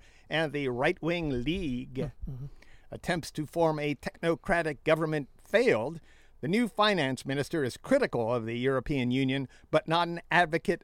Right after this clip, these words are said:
Speaker 1: of leaving the E U. So this is good. There was all sorts of
Speaker 2: Oh, this is
Speaker 1: upheaval because
Speaker 2: Yes.
Speaker 1: Italy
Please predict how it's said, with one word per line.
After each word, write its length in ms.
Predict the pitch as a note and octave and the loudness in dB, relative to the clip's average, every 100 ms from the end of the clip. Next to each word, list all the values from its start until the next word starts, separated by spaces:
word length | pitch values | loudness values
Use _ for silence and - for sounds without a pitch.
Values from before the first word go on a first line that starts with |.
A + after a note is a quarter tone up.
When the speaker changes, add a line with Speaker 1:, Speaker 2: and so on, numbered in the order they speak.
| - | -2
Speaker 1:
of 160 | D#3+ | -2
leaving 440 | C#3+ F3 A3+ F3 A2 | 0 -2 0 -2 -2
the 120 | B2 B2 | -6 -6
E 40 | |
U. 360 | A#2+ G#2 A2 - - - | -8 -8 -10 -14 -20 -20
So 180 | - A3 | 4 4
this 200 | A#3 A#3+ | 4 0
is 140 | G#3+ C#3 | -2 2
good. 220 | E3 A2 | 2 4
There 100 | F3 | 2
was 140 | D#3 - | 0 4
all 220 | G3+ G3+ | 6 6
sorts 340 | - E3+ D3 - | 4 0 0 -2
of 220 | A2+ G#2+ | -6 2
Speaker 2:
Oh, 180 | F#3+ A3+ | 6 6
this 180 | D3+ F#3+ | 6 4
is 40 | |
Speaker 1:
upheaval 380 | G#3+ G3 D3 C3 | 2 -2 -2 -2
because 440 | A#2+ A#2+ D#3+ B2+ | -4 2 4 4
Speaker 2:
Yes. 420 | D3+ E3+ D3+ - - | 2 2 2 -6 2
Speaker 1:
Italy 340 | G3+ E3 C#3+ | 2 4 -2